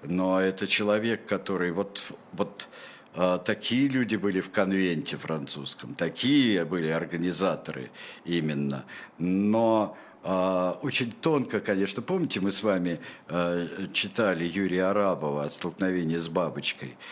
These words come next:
что вот в этом мире, где не отрекается Николай второй, э, и, э, Троцкий чувствует себя неуютно. Неуютно в том,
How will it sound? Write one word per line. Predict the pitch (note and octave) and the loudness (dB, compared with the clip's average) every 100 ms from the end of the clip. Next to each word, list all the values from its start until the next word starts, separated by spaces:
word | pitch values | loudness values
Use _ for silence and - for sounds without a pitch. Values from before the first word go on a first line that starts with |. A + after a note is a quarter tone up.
| - - | -14 -8
что | - G#2+ | -2 0
вот | F#2+ G#2+ | 0 0
в | B2 | 2
этом | C3+ B2 G#2+ | 2 2 2
мире, | A#2 A2+ F#2+ | 4 2 0
где | D#2+ G#2 | 0 0
не | F#2+ G2 | 2 2
отрекается | G2 - G#2+ - A#2 F#2 E2+ - | 2 0 -2 2 2 2 0 -2
Николай | E2+ F2 G2 F#2 E2+ | -2 0 0 2 0
второй, | D#2+ - G2+ A#2+ F3+ F#3+ D#3 - - - - - - - - - | -2 0 2 4 4 2 0 -8 -20 -20 -20 -20 -20 -20 -16 -4
э, | F#2 F#2 F2+ E2+ D#2+ - - - - - | 0 0 0 -2 -6 -14 -20 -20 -20 -6
и, | A#2+ G#2+ G#2+ - - | 0 2 2 -2 -2
э, | G#2 G2+ G#2+ - - - | 0 2 0 -4 -14 -6
Троцкий | F3 E3 C3+ - C#3 | -2 0 -2 -2 -2
чувствует | C#3 D3+ C3 - C3+ A#2 | 0 0 0 0 0 0
себя | - C3 B2 B2+ | 0 0 0 -2
неуютно. | A2+ G2 G#2+ A#2+ B2+ B2+ B2 G#2 A2+ B2+ A#2 - F2 D#2+ C#2+ C2+ - - - - - - - - - - - | 0 0 2 4 4 2 2 0 0 0 -2 -6 -4 -2 -2 -6 -14 -20 -20 -20 -20 -20 -20 -20 -20 -20 -6
Неуютно | G2 A2 B2 A#2 C3 D#3 D#3 A#2 | 0 2 2 2 0 0 0 -2
в | G#2+ | -2
том, | - C#3 A#2+ G2+ | 0 2 2 0